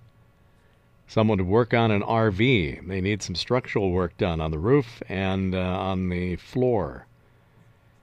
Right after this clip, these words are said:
So if you have done that type of work before and, uh, have the know-how and ability to do that, they'd like to talk to you. Someone to do kind of structural work on an R V. Six one two,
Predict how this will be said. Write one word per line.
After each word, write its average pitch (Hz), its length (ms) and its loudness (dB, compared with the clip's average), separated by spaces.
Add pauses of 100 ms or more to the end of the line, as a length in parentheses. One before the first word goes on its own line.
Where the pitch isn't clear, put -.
(640)
So 82 380 -2
if 80 160 -2
you 90 200 2
have 85 280 2
done 92 200 2
that 92 200 0
type 98 260 -2
of 82 60 -6
work 101 220 -2
before 135 680 0 (240)
and, 78 380 -2
uh, 80 200 -2
have 87 200 -2
the 80 80 -2
know-how 98 640 0
and 76 200 -4 (640)
ability 90 480 0
to 82 120 -6
do 95 240 0
that, 98 400 0 (260)
they'd 78 180 -4
like 87 220 -2
to - 80 -12
talk 95 320 -4
to - 80 -4
you. 135 180 0
Someone 113 300 -2
to 101 60 -4
do 107 320 2 (580)
kind 139 180 2
of 110 80 2
structural 131 500 2
work 117 260 2
on 110 100 2
an 104 100 2
R 110 200 4
V. 107 260 4
Six - 320 -4
one 123 240 2
two, 135 380 4